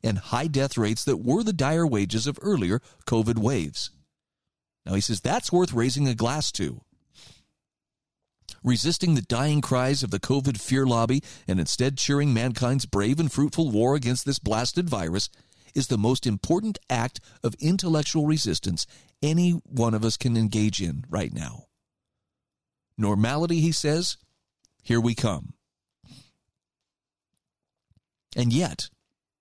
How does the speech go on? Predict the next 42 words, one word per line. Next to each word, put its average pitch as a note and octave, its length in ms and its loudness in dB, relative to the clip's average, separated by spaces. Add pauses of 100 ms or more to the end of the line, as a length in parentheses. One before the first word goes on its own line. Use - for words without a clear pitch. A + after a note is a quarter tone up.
(120)
without C3 300 0
wanting E3+ 240 4
to C#3 80 4
make C#3 180 0
any C#3+ 140 4
further E3+ 340 2
contribution C3 680 0
to - 80 -8
the G#2 100 0
gloom A2 520 2 (200)
that B2 120 0
continues D#3+ 520 0
to C3 100 -2
grip B2+ 260 0
too F#3 160 0
many C#3 280 2
in D3+ 80 0
the A#2 100 -2
political C3 440 0
and B2 120 2
media B2 300 0
sets, - 460 -6 (1080)
Brendan E3 300 4
O'Neill D3 260 4
says B2+ 240 -2
we A#2+ 140 4
need E3+ 240 2
to G#3 40 0
get F3+ 200 -2
real C3 260 2
about G#2+ 240 0 (260)
how G#3+ 220 -2
difficult E3 560 -2
that C#3 220 0
journey C3 280 2
back A#2+ 260 -2
to C3 100 0
normality A2+ 580 2
is A2+ 160 0
likely B2+ 380 0
to G#2 80 0
be. G2 340 -2